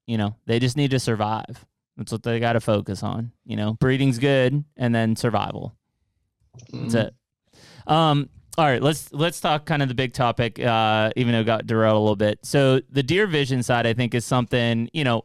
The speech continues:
Speaker 1: obviously a lot more research, especially from you guys, um, out there on deer vision. But I would say from probably a general hunting standpoint, deer hunting standpoint, most people are com-,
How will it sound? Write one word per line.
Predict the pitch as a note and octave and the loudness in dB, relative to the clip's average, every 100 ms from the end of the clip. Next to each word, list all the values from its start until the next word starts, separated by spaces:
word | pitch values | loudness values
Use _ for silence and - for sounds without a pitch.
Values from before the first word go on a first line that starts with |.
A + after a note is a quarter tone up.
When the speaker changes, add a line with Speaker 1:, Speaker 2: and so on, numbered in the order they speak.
| - | -2
Speaker 1:
obviously | C#3+ D#3+ D#3 C#3 C#3 C3+ C3 - _ _ - | 0 2 0 0 0 0 -2 -8 _ _ 2
a | |
lot | C#3 D#3 E3+ | 4 4 4
more | D#3+ D#3 | 2 2
research, | C#3 C3+ C#3+ C3+ C#3+ C3+ - | 2 0 0 0 0 0 -2
especially | C3 - C#3 - C3+ | -6 -2 -2 -2 -4
from | C3 A#2+ | -2 0
you | B2 C3+ | 2 2
guys, | C3+ A#2+ A#2 A#2 A2+ G#2+ - - | 2 0 2 0 0 -4 -10 -6
um, | A#2 A2 A2 - | -2 -2 -4 -4
out | C3 C#3 | -2 -2
there | C3 A#2 | 0 0
on | A2 G#2+ | 0 -2
deer | A2 G#2 | -2 -2
vision. | G#2+ G#2 A2+ | -2 -2 -2
But | G#2 B2 A#2 A#2 _ _ _ _ _ - | 0 2 2 -2 _ _ _ _ _ -2
I | D#3+ | 2
would | F#3 | 2
say | - F3+ E3+ | 2 0 -2
from | - D#3 | 0 0
probably | C#3+ D3+ C#3 C#3+ C3+ C#3 C3 C3 B2 - | 2 2 2 2 2 2 2 0 -4 -4
a | B2+ B2 | -2 0
general | A2+ A2 C3+ C#3+ C3+ B2 A#2 | -2 -2 0 2 2 2 0
hunting | - B2+ C3 D3+ D3+ | -2 -2 -2 -4 -4
standpoint, | - D#3 E3+ D#3+ F3+ F#3+ G#3 | -4 -2 -2 -2 -2 -2 -4
deer | C3 C3 | -2 0
hunting | C#3 D3+ D#3+ | 2 0 -2
standpoint, | - F3 E3 F#3 F#3+ | -2 -2 0 0 0
most | C3 C#3 D3 D#3+ - | -2 2 4 4 2
people | D3+ C#3+ D3 | -2 0 0
are | B2+ A#2 | 2 0
com-, | - C3 A#2+ | -2 -6 -4